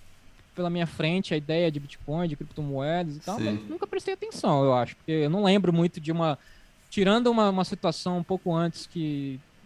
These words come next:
Speaker 1: é, naquele mesmo ano, eu não lembro de muitas situações que, que envolviam isso, né?
Speaker 2: Uhum, uhum.
Speaker 1: E realmente eu tava, eu tava certo, né? Ripple era realmente um, um golpe, um esquema. Mas
Speaker 2: Sim.
Speaker 1: eu fui
Speaker 2: É.
Speaker 1: atrás de entender o que que era aquilo pra,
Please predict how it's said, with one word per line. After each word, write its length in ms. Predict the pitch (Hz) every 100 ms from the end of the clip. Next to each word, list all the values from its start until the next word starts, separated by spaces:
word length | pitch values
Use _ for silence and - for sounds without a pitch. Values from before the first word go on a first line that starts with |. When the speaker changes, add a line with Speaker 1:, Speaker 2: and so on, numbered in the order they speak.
| -
Speaker 1:
é, 300 | - - 53 52 58 - - - - 151 143
naquele 300 | 151 143 160
mesmo 360 | 156 165 156 143
ano, 300 | 170 220 226
eu 40 |
não 140 | 240
lembro 220 | 240 247 202
de 80 |
muitas 280 | 190 185 185
situações 440 | - 175 - 165 -
que, 320 | 180 175 170 -
que 80 | 175
envolviam 600 | 165 156 156 147 160 135
isso, 240 | 120 -
né? 100 | 131 - - -
Speaker 2:
Uhum, 100 | 123
uhum. 400 | 117 107 120 110
Speaker 1:
E 280 | 104 226 233
realmente 320 | 220 269 226
eu 40 | -
tava, 160 | 160
eu 80 | 160
tava 200 | - 180
certo, 380 | 226 185 156 147
né? 140 | 143
Ripple 360 | 131 143 185 190
era 100 | 151
realmente 320 | 131 123 -
um, 340 | 135 127 - 131
um 40 |
golpe, 200 | 120 -
um 40 | -
esquema. 260 | - - - - -
Mas 120 | 143
Speaker 2:
Sim. 60 | 170
Speaker 1:
eu 200 | 202 190
fui 420 | - 208 214 208 110
Speaker 2:
É. 60 | 175
Speaker 1:
atrás 380 | - 185 190 190
de 60 |
entender 280 | 196 202 185
o 40 |
que 100 | 190
que 120 | - 220
era 120 | 202
aquilo 420 | - 180 185 208
pra, 240 | - 208